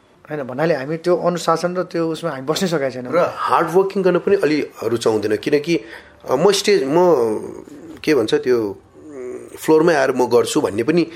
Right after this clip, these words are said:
Speaker 2: त्यो खालको
Speaker 1: अँ।
Speaker 2: नेचर पनि छ है।
Speaker 1: अँ, त्यो त म्याक्सिमम छ हेर्नुहोस्, होइन? जस्तो कि आजको दिनमा हेर्नु न, अब ऋतिक रोशन हेर्नु, टाइगर श्रफ हेर्नु, उन-, उनीहरू त्यस्तो प्रोफेसनल डान्सर नै हो नि त।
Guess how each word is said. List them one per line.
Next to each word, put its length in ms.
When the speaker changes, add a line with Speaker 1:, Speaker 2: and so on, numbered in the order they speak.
Speaker 2:
त्यो 100
खालको 240
Speaker 1:
अँ। 60
Speaker 2:
नेचर 260
पनि 140
छ 100
है। 200
Speaker 1:
अँ, 200
त्यो 80
त 60
म्याक्सिमम 480
छ 60
हेर्नुहोस्, 320
होइन? 160
जस्तो 220
कि 60
आजको 220
दिनमा 220
हेर्नु 160
न, 60
अब 440
ऋतिक 180
रोशन 260
हेर्नु, 180
टाइगर 280
श्रफ 220
हेर्नु, 140
उन-, 240
उनीहरू 160
त्यस्तो 320
प्रोफेसनल 500
डान्सर 360
नै 240
हो 120
नि 120
त। 100